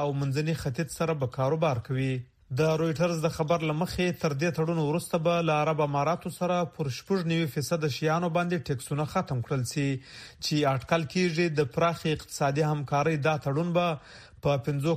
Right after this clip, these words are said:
کلونو کې دننه د کال پر سر د دواړو هیوادونو دوه اړخیز تجارت تر لس اربه ډالرو زیات کړي.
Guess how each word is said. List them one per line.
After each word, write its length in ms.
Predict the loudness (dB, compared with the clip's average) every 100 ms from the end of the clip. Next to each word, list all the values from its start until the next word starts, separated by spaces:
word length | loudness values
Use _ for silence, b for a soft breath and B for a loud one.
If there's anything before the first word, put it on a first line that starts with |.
| 2
کلونو 300 | 0 0 -2
کې 260 | -2 0
دننه 320 | 2 2 2 2 2
د 100 | 0 2
کال 180 | 0 0 0
پر 100 | -4 2
سر 180 | 0 2 0
د 120 | 2
دواړو 220 | 2 2 2 2
هیوادونو 480 | 2 2 2 2 0 -2 B B B -6 0
دوه 160 | 2
اړخیز 340 | 2 0 -4 -2 -2
تجارت 560 | 2 2 4 0 -4 -4
تر 120 | -2 0 0
لس 180 | 0 2
اربه 300 | 2 4 2 2
ډالرو 340 | 2 2 2 2
زیات 260 | 2 0 -2 -4
کړي. 340 | -2 -2 -6